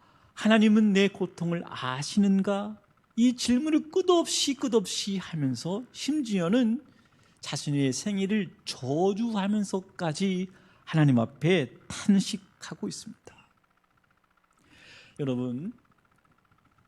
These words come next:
아리랑이란 노래 아시죠? 아리라고 하는 뜻은 곱다라고 하는 뜻이고, 랑은 님이라고 하는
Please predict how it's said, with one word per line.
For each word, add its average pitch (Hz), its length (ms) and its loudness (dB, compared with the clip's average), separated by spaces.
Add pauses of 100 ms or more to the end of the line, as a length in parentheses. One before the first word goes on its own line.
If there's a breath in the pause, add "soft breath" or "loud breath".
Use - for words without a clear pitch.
(540)
아리랑이란 185 800 -2
노래 156 200 -4
아시죠? 120 760 -8 (960 soft breath)
아리라고 156 920 -2
하는 147 280 -6
뜻은 147 720 -4 (240)
곱다라고 123 800 -6
하는 113 160 -4
뜻이고, 123 720 -8 (520 soft breath)
랑은 120 540 -2 (460)
님이라고 135 800 0
하는 123 240 -4